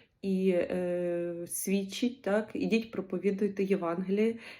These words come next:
І я це, е, своїм життям роблю і хочу це робити, е, так, як Бог к-,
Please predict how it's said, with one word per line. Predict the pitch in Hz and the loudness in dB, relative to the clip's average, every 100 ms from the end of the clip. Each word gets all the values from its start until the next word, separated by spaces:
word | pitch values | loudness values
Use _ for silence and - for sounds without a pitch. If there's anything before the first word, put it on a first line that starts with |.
| _ - | _ -6
І | 185 185 180 | -2 -2 -2
я | 190 196 | 0 0
це, | 190 - 185 | -2 -4 -2
е, | 185 185 - 185 180 | -2 -2 -2 -2 -4
своїм | - 196 196 | 0 2 2
життям | 202 - 196 226 | 0 -2 0 2
роблю | 233 233 220 220 196 | 4 2 4 2 2
і | 190 185 | -2 -4
хочу | 180 190 190 190 | -4 -6 -4 -6
це | - 190 185 | -2 -2 -2
робити, | 175 185 196 196 196 196 - - _ | -2 -2 -2 0 0 -2 -10 -20 _
е, | - 185 175 180 185 - | -4 -2 -2 -4 -6 2
так, | 226 220 | 2 2
як | 185 | 0
Бог | 196 196 | -2 -2
к-, | - | -8